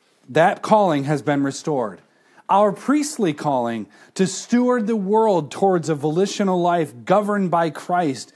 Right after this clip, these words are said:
that too has been restored. Our kingly calling to use our creative energies to govern ourselves and our families and our churches and our societies towards God's word, that too has been restored. When we partake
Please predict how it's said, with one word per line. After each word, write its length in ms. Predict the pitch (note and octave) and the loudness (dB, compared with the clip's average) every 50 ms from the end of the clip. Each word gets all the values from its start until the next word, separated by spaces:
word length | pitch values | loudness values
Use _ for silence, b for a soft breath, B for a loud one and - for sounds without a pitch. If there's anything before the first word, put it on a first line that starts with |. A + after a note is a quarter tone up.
| b b b b - | b b b b -18
that 380 | A#2+ A2+ F3 G3+ A#3 A3+ G3 | -6 -2 0 2 2 0 -2
too 220 | - - B3 B3 G#3 | -4 -2 -2 0 0
has 240 | G3 G3+ F#3 D#3 | -2 -2 -4 -4
been 240 | D3+ E3 D#3+ D#3+ D3+ | -4 -2 -2 -2 -2
restored. 600 | C#3+ C3 - - - D#3 C#3 B2+ A#2 G#2+ G2+ - B B B B B B - | -4 -6 -6 -6 -4 -2 -2 0 -2 -2 -6 -8 B B B B B B -2
Our 200 | - G3 G#3+ G#3+ | 2 2 2 2
kingly 580 | G3+ G#3+ - - - B3+ C#4 B3 A#3 A3 G3 F3 | 2 -2 -4 -2 0 0 2 2 2 0 0 -2
calling 580 | C#3+ - F3 E3 D3 C3+ B2+ B2 A#2 A2 G#2 B B B B B - | -2 -2 0 0 0 0 -2 -2 -4 -6 -8 B B B B B -6
to 100 | - F3 | -4 -2
use 380 | E3+ F3 G3+ A3+ B3 A#3 F#3+ | 0 2 4 4 4 2 2
our 160 | A3 G#3+ G3 E3+ | 0 0 0 -2
creative 480 | - - F#3 F#3 G3 A3 A3 G#3+ G3 | -4 -4 -2 0 2 2 2 2 2
energies 600 | G3+ G#3 G#3+ G#3+ G#3 F#3 E3 E3+ D3+ C#3 B2+ B2+ - | 2 2 0 0 0 -2 -2 -2 -2 -2 -4 -6 -8
to 100 | - D#3 | -10 -6
govern 320 | C3+ D#3+ F3+ F#3+ G3 G3 | -2 0 0 0 0 0
ourselves 600 | F3 E3+ E3+ - - - F#3 F#3+ G3 F#3+ F3 D3 C#3 | 0 -2 -2 -4 -4 -2 0 0 0 0 -2 -4 -6
and 80 | D#3 | -6
our 80 | C#3+ C#3+ | -6 -6
families 480 | C3+ - F3+ F3+ F#3+ F#3+ F#3 F3 D3 C3+ | -6 -6 -4 -4 -2 -2 -4 -4 -6 -6
and 80 | C#3 | -8
our 80 | C#3+ C#3+ | -8 -8
churches 500 | C#3 - F3+ F#3 G3 F#3+ - D#3 C3+ B2+ | -8 -6 -4 -4 -4 -4 -6 -8 -6 -6
and 80 | D3+ | -4
our 120 | D#3 D#3+ D#3+ | -4 -4 -4
societies 800 | D#3+ - D3 - - F#3 E3+ F3+ F#3 F3+ D#3+ C#3+ C3 A#2+ A2+ B B B B B B | -6 -8 -10 -6 -6 -4 -2 -2 -2 -2 -2 -4 -4 -6 -8 B B B B B B
towards 340 | - - F3+ G3+ F#3+ E3 C#3 | -8 -4 -2 -2 -2 -4 -6
God's 460 | A2+ G#2 D#3+ E3 E3+ F#3 F#3+ E3+ D3 | -6 -4 -2 0 0 0 -2 -4 -6
word, 480 | C#3 C3+ E3 F3 F3+ F3+ E3 D3 B2+ B B B B B B _ | -6 -2 0 0 2 2 0 0 -2 B B B B B B _
that 380 | - A#2+ F3+ G#3+ A#3+ - - - | -2 0 2 2 2 0 -2 -4
too 240 | - B3+ C4+ A#3+ | -4 -2 0 0
has 180 | G#3 G3+ F#3 D#3 | 0 -2 -2 -4
been 220 | C#3+ D#3 D3 C#3 | -4 -2 -2 -2
restored. 640 | C3 B2 B2 - - D3+ C#3 A#2+ A2 G2+ F#2+ F2 E2+ _ _ _ _ _ _ _ _ _ _ _ _ _ _ | -2 -4 -6 -8 -6 -6 -4 -4 -4 -6 -8 -10 -14 _ _ _ _ _ _ _ _ _ _ _ _ _ _
When 200 | - D3 D#3 D#3 | -4 -2 0 0
we 160 | D#3+ G3+ B3 | 2 2 2
partake 840 | C4 B3+ - - B3 A#3+ - - - B3 A#3 D#3+ A2+ - - - - | 0 -2 -2 -4 -2 -2 -2 -2 0 0 0 0 -2 -6 -14 -20 -20